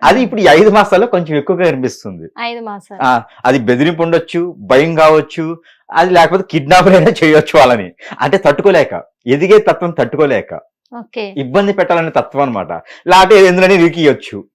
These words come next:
Speaker 2: ఆహా.
Speaker 1: అందుకని మీరు ఎవరి జోలు వెళ్లకుండా ఏకధాటిగా చూస్తూ ఎక్కడైతే పని ఉందో అక్కడే చూడాలి.
Speaker 2: ఉమ్.
Speaker 1: ఈ ఐదు మాసాలు కూడా కన్యా రాశి
Speaker 2: ఈ
Speaker 1: వారు
Speaker 2: ఒకటే
Speaker 1: చేయాల్సిన పని.
Speaker 2: రెమెడీయా గురువు గారు వాళ్ళకి?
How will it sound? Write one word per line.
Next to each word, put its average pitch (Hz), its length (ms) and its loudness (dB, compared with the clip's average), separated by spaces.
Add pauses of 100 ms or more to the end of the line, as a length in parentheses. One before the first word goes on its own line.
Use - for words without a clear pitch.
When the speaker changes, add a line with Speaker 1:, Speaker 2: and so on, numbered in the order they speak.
(100)
Speaker 2:
ఆహా. 220 120 -8
Speaker 1:
అందుకని 208 440 -2 (240)
మీరు 170 520 2 (220)
ఎవరి 143 340 4
జోలు 185 220 4
వెళ్లకుండా 160 560 0 (340)
ఏకధాటిగా 175 640 4 (100)
చూస్తూ 180 380 2
ఎక్కడైతే 165 440 2
పని 139 220 0
ఉందో 143 160 -2
అక్కడే 147 400 2
చూడాలి. 90 320 -6 (320)
Speaker 2:
ఉమ్. 214 140 -14
Speaker 1:
ఈ 131 60 2
ఐదు 151 260 4
మాసాలు 160 320 2
కూడా 160 120 2
కన్యా 143 280 0
రాశి 143 160 2
Speaker 2:
ఈ 143 40 -2
Speaker 1:
వారు 139 100 2
Speaker 2:
ఒకటే - 120 -4
Speaker 1:
చేయాల్సిన 120 180 0
పని. 285 60 -10
Speaker 2:
రెమెడీయా 254 400 -8 (200)
గురువు 262 220 -10
గారు 277 120 -10
వాళ్ళకి? 285 320 -16